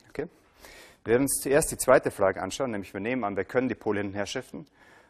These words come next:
und dann werden wir uns eine Bedingung herleiten, wann das funktioniert. Äh, fangen wir an mit einem Beispiel.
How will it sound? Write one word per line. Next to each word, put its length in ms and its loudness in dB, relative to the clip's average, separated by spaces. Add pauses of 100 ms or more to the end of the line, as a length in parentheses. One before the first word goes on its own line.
und 200 -4
dann 100 4
werden 140 0
wir 60 -2
uns 120 -6
eine 120 -2
Bedingung 260 -2
herleiten, 400 -2
wann 160 -2
das 120 -6
funktioniert. 520 -14 (1300)
Äh, 160 2
fangen 240 0
wir 140 4
an 100 4
mit 120 0
einem 160 0
Beispiel. 480 0